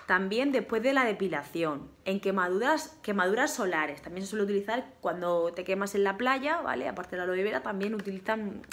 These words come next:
cuando está la piel muy reseca, esto. Como os comento, se puede echar en la cara, ¿vale? Como crema facial, pero eso tiene que ser para pieles secas o muy secas.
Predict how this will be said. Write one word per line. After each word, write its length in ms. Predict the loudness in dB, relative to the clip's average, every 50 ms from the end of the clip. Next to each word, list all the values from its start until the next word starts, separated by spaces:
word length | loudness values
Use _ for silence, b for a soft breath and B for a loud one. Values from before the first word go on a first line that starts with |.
| -10 -8
cuando 120 | -6 -6
está 140 | -4 -2 -2
la 120 | -2 0
piel 160 | 0 -2 0
muy 320 | 0 2 2 4 4 4 2
reseca, 540 | 2 0 -4 -6 -6 -6 -2 0 0 0 -2 -4 -4 -4 -4 -4 -6 -10 -10 -8 -12 -14
esto. 260 | -14 -12 -14 -16 -18 B B B B B B B B B B B B B B B B B B B B B B B B B B -20 -18 -18 -20 -20 -20 -12 0
Como 240 | 2 4 4 4 0
os 60 | 0
comento, 560 | 0 2 4 4 4 2 2 2 2 2 2
se 160 | 2 0 2
puede 200 | 4 6 4 4
echar 260 | 4 4 6 6 6 6
en 140 | 4 4
la 160 | 4 2 4 6
cara, 340 | 4 4 4 4 2 0
¿vale? 420 | 0 2 4 4 4 4 2 2 2
Como 220 | 0 0 0 0
crema 280 | 0 0 4 4 4 4
facial, 600 | 4 2 0 2 2 2 2 2 2 0 -2 -8 -4 -2
pero 180 | 0 2 4
eso 460 | 4 2 2 0 0 0 0 -2 -4 -8 -6
tiene 240 | -2 0 0 0 0
que 80 | 0 -2
ser 240 | 0 0 0 2
para 240 | 2 2 2 2 4
pieles 420 | 2 2 2 2 2 0 -2 -4 -10 -16 -14
secas 800 | -10 -10 0 2 2 2 4 6 6 6 6 4 0 -6 -10 -12 -14 B B B B B B -4
o 140 | -2 0 2
muy 240 | 4 4 4 2 2
secas. 600 | 0 0 -2 -2 -2 -2 -4 -8 -8 -10 -14 -12